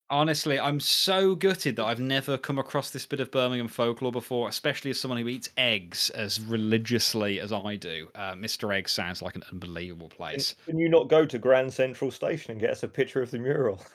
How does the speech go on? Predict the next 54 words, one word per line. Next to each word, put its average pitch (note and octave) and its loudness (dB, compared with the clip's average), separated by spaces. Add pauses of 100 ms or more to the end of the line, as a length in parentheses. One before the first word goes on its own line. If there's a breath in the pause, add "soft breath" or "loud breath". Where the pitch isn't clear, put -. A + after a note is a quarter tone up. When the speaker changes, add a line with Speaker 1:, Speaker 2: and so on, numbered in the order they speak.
Speaker 2:
<laughs> - -8
Speaker 1:
I E3+ 6
don't, G#3 4
I, E3 4
I E3 8
go G3 6
through F#3 -2
Grand E3+ -2
Central E3 -4
nearly, C3+ -2
you C3 -6
know, G#2+ -2 (160)
well, B2 -2
it A#2 -4
used A#2+ -2
to - -8
be G#2+ -4
on A2+ 0
a A2+ 2
weekly C3 0
basis, D3 0
and A#2+ -4
I, A#2+ 0
I C3+ 2
don't C#3 0
know C#3 -2
where B2 2
the A#2 0
mural A2+ 2
is, G2+ -4 (100)
um, B2+ 2
Speaker 2:
We A#2+ 2
need A#2 0
Speaker 1:
but B2+ 4 (220)
Speaker 2:
a - -8
hunt D3+ 0
for - -2
Mister C3+ 2
Egg. A#2+ 2 (120)
<laughs> - -12
Speaker 1:
I A#2+ 4
will C#3 2
find B2+ 0
it. D3 -4 (160)
I A#2 -8
will A#2+ -10
find A2 -12
it. B2+ -12 (360 loud breath)
Uh, F3 0
Speaker 2:
Mm. - -4
Speaker 1:
Swan G#3 2
Pippa A3+ -2
writes D3+ -2
in, A2+ 0